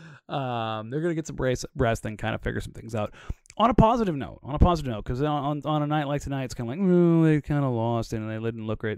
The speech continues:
Uh, Shaedon Sharpe played twenty-one minutes and he grabbed eight rebounds. I'm not a, like, a big box score guy of, like, especially as it pertains to rookies. Like, just put 'em out there, see what happens, see how they look.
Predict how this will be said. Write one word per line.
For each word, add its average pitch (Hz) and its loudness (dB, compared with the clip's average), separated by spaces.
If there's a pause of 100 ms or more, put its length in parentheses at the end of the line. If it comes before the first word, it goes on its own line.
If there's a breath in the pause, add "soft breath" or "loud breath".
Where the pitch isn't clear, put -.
(420 loud breath)
Uh, - -4
Shaedon 277 -2
Sharpe 196 0
played 135 -2
twenty-one 127 0
minutes 113 -4
and 104 -10
he 107 -8
grabbed 185 -4
eight 117 -4
rebounds. - -12 (720)
I'm 190 0
not 277 2
a, 156 4 (100)
like, 135 0
a 113 -4
big 117 -10
box 113 -10
score 113 -2
guy 107 -4
of, 104 -8
like, 104 -6
especially - -2 (140)
as 139 2
it - -6
pertains 113 0
to 107 -4
rookies. 110 -2
Like, 107 -10 (220)
just - -14
put - 6
'em 123 -4
out 120 -4
there, 110 -4
see - -8
what 101 -8
happens, 113 -2
see 117 -6
how 107 -4
they 98 -8
look. 101 -8